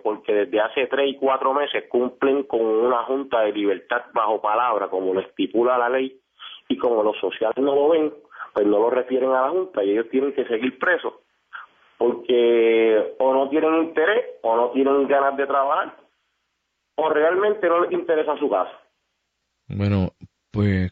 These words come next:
Speaker 2: con relación al asunto de las comidas, yo estoy seguro que el secretario del Departamento de Corrección y Rehabilitación se comunicará con nosotros en breve. Eh, ¿usted quiere decir algo adicional a lo de las comidas antes de terminar?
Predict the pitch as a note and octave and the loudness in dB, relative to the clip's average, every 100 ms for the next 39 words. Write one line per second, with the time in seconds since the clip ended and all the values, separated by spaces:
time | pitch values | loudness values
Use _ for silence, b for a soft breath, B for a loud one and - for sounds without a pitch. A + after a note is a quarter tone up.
0 | _ G2 F#2+ F#2+ G2 - G2 G#2+ A#2+ B2+ | _ -2 0 0 0 0 -2 0 -2 -2
1 | B2 A#2+ A#2 A2 A2+ - G#2+ A2 G#2 F#2 | -2 0 2 0 -2 -4 -2 0 0 -2
2 | F2 - F#2 E2 F2+ F#2 F#2 F2 F2+ F2 | -4 -2 -4 0 0 2 0 0 0 0
3 | F2 D#2+ - - E2+ F2+ E2+ F2 F#2 F2+ | 0 -2 -6 -6 -4 -2 -2 -2 0 0
4 | F#2 F2+ E2+ F#2+ F2 F2 E2+ G2+ G2 F#2+ | 0 -2 -2 -4 -4 -4 -4 -4 -4 -4
5 | F#2 - G#2 F#2 F#2+ F#2+ F#2 E2 F2 - | -6 -4 -4 -2 0 0 0 0 -2 0
6 | G#2 F#2 E2+ B B B B - G#2 G2 | -2 -2 -8 B B B B -6 -4 -2
7 | F#2+ F2+ F2+ E2+ F2 A2 G2 F#2+ - G2 | 0 0 0 0 0 -2 -2 -2 -2 -2
8 | F2 F2+ E2+ _ _ _ _ _ _ _ | -2 -6 -6 _ _ _ _ _ _ _
9 | - G2 G2 A2+ A2+ G2 F2+ F2+ - F#2 | -8 -4 0 0 0 -2 -4 -6 -8 -6
10 | F2+ F2+ F2 F2 - - - G#2 E2 A2+ | -4 -4 -4 -6 -8 -10 -6 -6 -2 0
11 | A2+ A2+ - A#2 A#2 G#2 G#2+ A2 A2 G#2+ | 0 0 -2 -4 -4 -2 -2 0 0 0
12 | G#2+ G2+ G#2 A2 G#2 - F2 F#2+ F#2+ F#2+ | -2 -2 0 -2 -6 -8 -2 0 0 0
13 | F2 - G2 F#2+ G#2+ G2+ G2 F2+ G#2+ F2+ | -4 -4 -2 0 2 0 -2 -2 -4 -2
14 | G2 - G2+ G2 F#2+ F#2+ | -4 -2 -4 -2 -4 -4